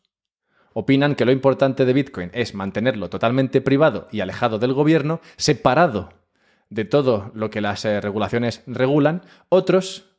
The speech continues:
por su parte, son más de la opinión de que sea a través de, de lo, de las vías que sanciona el gobierno o por fuera de ellas, lo importante es que el precio de Bitcoin y su adopción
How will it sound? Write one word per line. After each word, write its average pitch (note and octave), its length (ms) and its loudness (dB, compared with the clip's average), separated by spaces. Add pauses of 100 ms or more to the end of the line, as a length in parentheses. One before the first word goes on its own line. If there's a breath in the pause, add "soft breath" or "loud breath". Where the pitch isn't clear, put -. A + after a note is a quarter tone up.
por E3 160 -2
su C#3+ 100 -2
parte, D3+ 380 0 (920)
son F3+ 160 2
más E3 220 2
de B2+ 80 4
la C3 80 4
opinión C#3+ 400 0 (260 soft breath)
de A2 160 -4
que G#2+ 260 -2
sea A2+ 440 0
a G#2+ 100 -4
través A2+ 460 0
de, A2 500 0 (360 soft breath)
de A2+ 180 2
lo, G#2+ 200 2
de A2 120 -2
las G#2 160 0
vías A#2+ 180 2
que A2+ 60 -4
sanciona A#2 360 0
el A#2+ 100 -2
gobierno A2+ 420 2
o - 320 2
por G2 140 -6
fuera C3 220 2
de C3+ 140 4
ellas, D3 420 0 (260 soft breath)
lo D#3 100 4
importante C#3+ 680 2
es B2 120 0
que B2 180 2
el A2+ 120 0
precio A#2 280 0
de A2+ 80 0
Bitcoin G#2+ 500 -2
y B2+ 120 -2
su E3+ 240 2
adopción B2+ 560 2